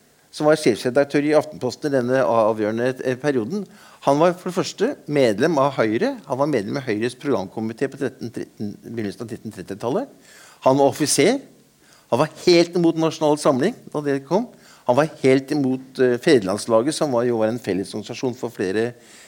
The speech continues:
eh, krist-, eh, eh, høy-, konservative i, i Norge. Han, han, han var,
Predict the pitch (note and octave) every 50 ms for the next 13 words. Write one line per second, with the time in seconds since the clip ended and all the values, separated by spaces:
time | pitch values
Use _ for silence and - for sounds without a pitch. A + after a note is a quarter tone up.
0 | - - - - A2+ A2 A2 A2 G#2 G#2 G#2+ G#2 G2+ - G2+ A2 - - B2+ -
1 | - - - A#2 A#2+ A2+ G#2 G#2 G#2+ G#2 G2+ G2 G2+ G2+ G#2 - - - G#2+ G#2+
2 | G#2 G2 G2+ G2+ F#2+ A2 G#2 - - G2+ A#2 G#2 - - G#2+ - - _ _ _
3 | - - C3+ - - G#2 F2 F2+ A2 - D3 C#3 E3+ F3+ F3 - - D3+ D#3 C#3
4 | C#3+ G3 B3 F#4+ - _ _ _ _ _ - - - - - _ _ - - -
5 | D3+ E3+ G3+ A#3 - - - _ _ _ _ _ _ _ _ _ - - - D3+
6 | D#3 G3 B3 - - _ _ - _ _ _ _ _ _ _ _ _ _ _ _
7 | _ _ _ _ _ _ _ _ _ _ _ _ - - - - - C#3+ D#3 D#3+
8 | D3 C3+ D3 E3 D3+